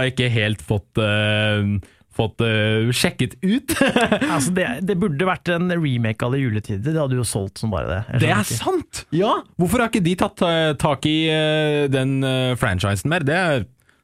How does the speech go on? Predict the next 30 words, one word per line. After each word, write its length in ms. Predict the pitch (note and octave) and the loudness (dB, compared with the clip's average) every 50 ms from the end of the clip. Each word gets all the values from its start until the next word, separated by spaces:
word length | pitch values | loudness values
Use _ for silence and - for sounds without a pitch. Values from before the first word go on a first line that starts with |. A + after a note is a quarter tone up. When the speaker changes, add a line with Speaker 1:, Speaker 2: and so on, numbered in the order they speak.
| - | -4
Speaker 1:
det 80 | - F3 | -2 0
kan 140 | F3 F3 D3+ | 0 0 0
man 80 | B2 | 0
spørre 160 | D3 C3+ A2 G#2+ | 0 0 0 0
seg 80 | G#2 G2+ G#2 | 0 0 0
selv 160 | G2 G#2 A2 | 0 0 0
om. 80 | A2+ - - - - - - _ | -2 -4 -8 -20 -20 -20 -16 _
Men, 320 | - - F#3 G#3+ A3+ A3+ A3+ - | -2 0 2 2 2 2 0 -2
eh, 560 | - - F#3 G3 G3+ G3+ G3+ G3 G3 G3 F#3+ - - | -2 0 0 0 2 2 0 0 0 0 0 0 0
veldig 380 | F3 F3 B3 G#3+ E3+ E3 F3 F#3 - - | 0 0 2 2 2 2 2 0 0 -2
gode 360 | F#3 E3 F#3 E3 D3 C#3+ C#3 | -2 0 2 2 2 2 0
titler, 320 | - B2 - - F3 F#3+ F#3 | 0 -2 0 0 0 2 2
veldig 160 | D#3+ D#3+ E3+ | 2 0 0
morsomt. 400 | F3 - - F3+ F3+ G#3 - - | 0 0 0 0 0 0 -2 -2
Eh, 160 | - D#3+ D#3 D#3 D3+ C3+ | -2 -2 0 0 0 2
hva 320 | A#2 C#3+ D#3 E3+ G3+ A#3 A#3 - - - - _ - | 2 2 2 2 2 0 0 -2 -6 -20 -20 _ -6
var 360 | - B2 B2 D#3 D3 C#3+ C#3+ | -4 0 2 2 2 4 2
det 140 | D3 D3 E3 | 2 2 2
du 20 | E3+ | 0
vil 140 | F#3+ G#3+ | 0 0
si 220 | - - - C3 B2+ D3+ E3 - _ _ | -2 -2 0 0 0 0 -2 -4 _ _
som 540 | - - - - F3+ E3 D#3+ D#3+ E3 E3 D3+ - _ _ _ _ _ _ - | -14 -10 -2 0 0 2 2 2 0 0 -2 -4 _ _ _ _ _ _ 0
eh, 840 | D3 D3 C#3+ C#3+ C#3+ C#3 C#3 C#3 C#3 C#3 C#3 C#3 C#3 C#3 C3+ C3+ C3+ C3 C3+ C3+ | 0 2 2 2 2 2 2 2 2 2 2 2 2 0 0 0 0 0 -2 -2
v-, 300 | C3 C#3+ C#3+ D#3+ C3+ C#3 C3 - - | -2 -4 -4 -2 -4 -6 -6 -4 -4
preget 760 | - - F#3+ G#3 A3 G3+ E3+ C3 G#2 F#2 E2+ D#2 E2 E2 - | -2 0 2 2 2 2 2 2 0 0 0 -2 -4 -4 -2
deg 180 | - E2 E2 F2 | -2 -2 0 0
mest 500 | A#2 D#3+ - - - - - - - - - _ _ | 0 0 -2 -4 -6 -8 -10 -12 -16 -20 -20 _ _
med 280 | - D#3 D#3 D#3 D#3+ C#3+ | -4 -2 0 0 0 2
gaming 440 | D#3 D3+ D3 C#3+ D3 D#3 D#3+ D#3+ D#3+ | 2 2 2 0 0 0 0 -2 -2
i, 200 | D#3 G#2+ D3 C#3+ | -2 -2 -2 0